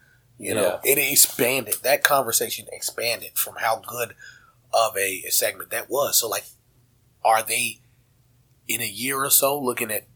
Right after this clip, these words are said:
Speaker 1: a title picture? Maybe not by the end of this year, I should say, or summer, or anything like that.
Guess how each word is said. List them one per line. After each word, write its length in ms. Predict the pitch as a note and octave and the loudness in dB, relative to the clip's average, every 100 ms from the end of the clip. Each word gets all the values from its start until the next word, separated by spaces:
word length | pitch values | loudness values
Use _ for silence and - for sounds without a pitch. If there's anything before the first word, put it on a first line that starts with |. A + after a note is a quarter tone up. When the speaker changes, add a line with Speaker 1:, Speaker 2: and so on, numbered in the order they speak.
| _ _ - - | _ _ -8 -2
Speaker 1:
a 160 | F#2+ - - | -2 -4 0
title 280 | - A2 D3+ | 2 2 2
picture? 480 | - F3+ F#3+ G3+ - _ _ _ _ _ _ _ _ _ _ _ _ _ _ _ | -6 -6 -8 -10 -16 _ _ _ _ _ _ _ _ _ _ _ _ _ _ _
Maybe 160 | - D3 | -6 0
not 300 | C3+ - B2 | 0 2 4
by 120 | C#3 | 6
the 120 | D3 | 6
end 80 | D3 | 4
of 80 | A#2 | 2
this 180 | G#2+ - | -2 -4
year, 80 | - | -6
I 20 | |
should 140 | - | -6
say, 140 | - - - _ | -10 -12 -18 _
or 140 | - F#2 | -10 2
summer, 500 | - C3+ A#2+ - - | 4 6 4 -2 -10
or 160 | - G2 | -4 -4
anything 260 | G#2 A2 - | -4 -8 -10
like 200 | - - | -14 -14
that. 220 | - | -16